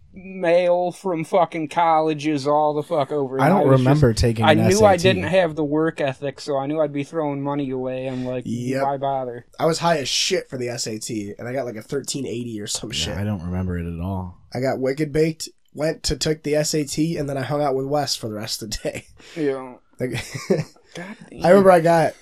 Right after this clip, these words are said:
Speaker 3: I got accepted to a bunch of schools, but they were, it wa-, I go, I got accepted to Michigan, and I got accepted to Saint John's.
Speaker 1: Yeah.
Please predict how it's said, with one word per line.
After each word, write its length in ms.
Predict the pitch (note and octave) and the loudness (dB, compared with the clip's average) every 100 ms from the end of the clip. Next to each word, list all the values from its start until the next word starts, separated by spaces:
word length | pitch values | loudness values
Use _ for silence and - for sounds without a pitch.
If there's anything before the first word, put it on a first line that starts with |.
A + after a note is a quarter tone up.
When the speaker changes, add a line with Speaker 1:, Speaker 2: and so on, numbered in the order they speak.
| - | -2
Speaker 3:
I 60 | D#3+ | 6
got 140 | G#3+ | 6
accepted 400 | F#3+ - F#3+ F3 | 6 4 2 2
to 120 | F3+ | -2
a 40 | E3+ | 0
bunch 220 | F3+ E3+ | 0 0
of 60 | |
schools, 340 | E3+ G3 G3 E3 | -2 4 4 4
but 200 | D#3 D3+ D3+ | 0 -2 -2
they 120 | D#3 | 4
were, 440 | D#3+ D3+ D3 C3+ - _ - - _ _ - | 4 4 0 -2 -6 _ -20 -20 _ _ -8
it 120 | D3+ | -4
wa-, 180 | D3+ D3 - | -2 -4 -4
I 140 | C#3+ | -4
go, 140 | C#3+ E3+ | 0 0
I 140 | D3 | 0
got 120 | E3 | 0
accepted 320 | F3 F#3+ F#3 | 0 0 -2
to 80 | E3+ | 0
Michigan, 380 | E3+ E3+ F#3 F#3 | 2 2 2 0
and 120 | F3+ | 0
I 60 | D#3 | 0
got 140 | D3+ | 0
accepted 340 | C#3 - D#3+ D#3 | -2 -2 -4 -4
to 60 | B2 | -4
Saint 300 | - D3+ B2 | -4 -4 -4
John's. 560 | B2+ B2 A#2 A2 - _ _ _ - | -4 -4 -4 -6 -8 _ _ _ -8
Speaker 1:
Yeah. 300 | C3+ B2+ | -4 -4